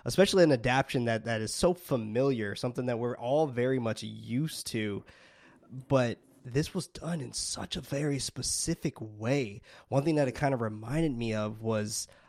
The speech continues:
um, I'm not too sure if you're familiar with the show, uh, uh, Sherlock, um, but, like, how, like, how,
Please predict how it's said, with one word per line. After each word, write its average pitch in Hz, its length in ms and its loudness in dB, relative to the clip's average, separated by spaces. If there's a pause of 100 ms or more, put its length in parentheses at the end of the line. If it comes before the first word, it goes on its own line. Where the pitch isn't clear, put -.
um, 104 560 -4 (480)
I'm - 60 -2
not 135 100 0
too 120 80 -4
sure - 160 0
if 113 100 0
you're 120 80 -2
familiar 113 220 2
with 110 120 0
the 117 80 -6
show, 110 340 0
uh, 92 320 -4
uh, 107 160 -8
Sherlock, 135 680 2 (560)
um, 110 600 -2
but, 113 140 2
like, 113 380 -2
how, 123 200 2
like, 120 200 2
how, 123 140 -2